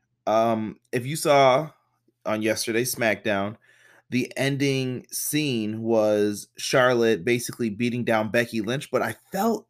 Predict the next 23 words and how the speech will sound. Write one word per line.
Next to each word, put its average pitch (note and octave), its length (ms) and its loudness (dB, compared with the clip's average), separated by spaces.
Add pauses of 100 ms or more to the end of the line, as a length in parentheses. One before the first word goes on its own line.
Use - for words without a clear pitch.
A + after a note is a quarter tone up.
(160)
like B2 260 -6
Charlotte D3+ 420 0
was C3 180 0
heel E3+ 400 0
in G#2 100 0
that G2+ 220 0
segment. F#2 480 -4 (500)
Charlotte D#3+ 400 2
felt D3 160 6
like C3+ 220 2
she D3+ 200 -4
did C#3 340 0
not C#3 260 0
care, C#3 560 2
and G#2 380 -2
she - 120 -8
kind C3 260 0
of G#2+ 120 -8
crapped C3+ 400 0
all B2+ 140 4
over A#2 160 0
Becky A#2+ 360 -4
Lynch, A#2 400 -4